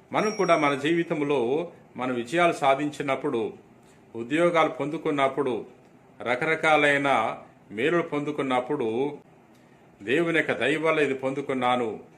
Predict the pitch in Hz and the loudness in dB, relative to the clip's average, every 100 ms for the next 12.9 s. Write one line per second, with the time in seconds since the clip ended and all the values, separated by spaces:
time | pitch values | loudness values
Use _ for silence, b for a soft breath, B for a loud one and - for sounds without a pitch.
0 | B _ 95 117 156 160 151 131 147 160 | B _ -6 -2 0 0 0 0 -2 -2
1 | 156 151 147 117 120 127 151 135 139 131 | -4 -2 -4 -4 -6 0 0 0 -2 -4
2 | 131 131 120 117 104 - B B B 90 | -4 -4 -2 -2 -4 -8 B B B -4
3 | 123 156 160 151 151 131 147 151 131 143 | -2 0 0 0 0 -2 -2 -4 -4 -2
4 | 139 120 120 139 160 156 135 139 135 135 | -2 -2 -4 -2 0 0 -2 -4 -6 -6
5 | 131 123 123 131 151 156 123 120 156 B | -4 0 -2 -2 -6 -4 -4 -4 -6 B
6 | B - 98 95 135 160 156 147 131 - | B -20 -12 -6 -4 -2 -4 -6 -6 -6
7 | 135 110 139 151 - - - - 160 170 | -6 -4 -6 -8 -16 -20 -16 -4 -2 -2
8 | 160 156 131 131 135 131 123 120 156 156 | -4 -2 -2 0 0 0 -2 -4 -6 -4
9 | 127 117 113 113 104 113 120 - 127 113 | -4 -4 -4 -6 -4 -4 -4 -2 -2 0
10 | 110 110 143 131 120 127 127 - 113 104 | 0 -2 -4 -6 -8 -8 -8 -6 -6 -4
11 | 120 135 117 107 104 104 - 98 110 113 | -4 -6 -6 -6 -4 -6 -8 -12 -8 -8
12 | 104 101 - 104 101 101 101 95 - | -8 -10 -14 -12 -10 -6 -4 -4 -8